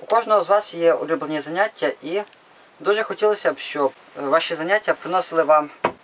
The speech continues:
користь, допомагали вам у розвитку, а не просто вбивали ваш час та ваше здоров'я. І якщо ви вже вирішили зайнятися самовдосконаленням,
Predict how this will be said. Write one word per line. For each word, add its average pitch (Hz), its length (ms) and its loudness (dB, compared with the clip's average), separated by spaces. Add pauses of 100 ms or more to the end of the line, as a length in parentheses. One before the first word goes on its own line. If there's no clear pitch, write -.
(220)
користь, 190 340 2
допомагали 135 540 2
вам 131 240 0
у 139 100 0
розвитку, 175 540 -2 (640)
а - 160 4
не 156 120 0
просто 170 320 -2
вбивали 139 360 4
ваш 127 240 0
час - 260 -2
та 120 100 -4
ваше 120 260 0
здоров'я. 104 500 -8 (1000)
І 202 180 -6 (120)
якщо 170 280 -4
ви 175 80 0
вже 151 180 -2
вирішили 151 480 -2
зайнятися 135 500 -6
самовдосконаленням, 139 1000 -6